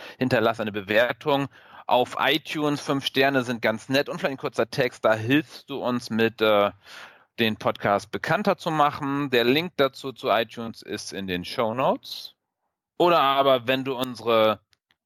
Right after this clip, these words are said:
Facebook-Seite noch nicht geliked hast, dann, äh, such einfach nach Beyond Page Views.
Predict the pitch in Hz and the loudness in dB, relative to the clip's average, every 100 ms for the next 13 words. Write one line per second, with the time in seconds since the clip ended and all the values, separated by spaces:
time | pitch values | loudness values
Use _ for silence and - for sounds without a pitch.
0 | _ _ - 139 139 131 131 120 117 110 | _ _ -2 -2 -2 -2 -2 0 -2 -4
1 | - 104 98 - 156 240 - _ _ _ | 0 0 0 0 -2 -2 -10 _ _ _
2 | _ _ _ _ _ _ _ - 127 127 | _ _ _ _ _ _ _ 0 0 2
3 | 127 120 120 120 151 131 120 117 113 104 | 2 2 0 -4 -4 0 -2 -2 -2 -2
4 | - 104 110 - 147 247 - | 0 0 0 -4 -12 -12 -18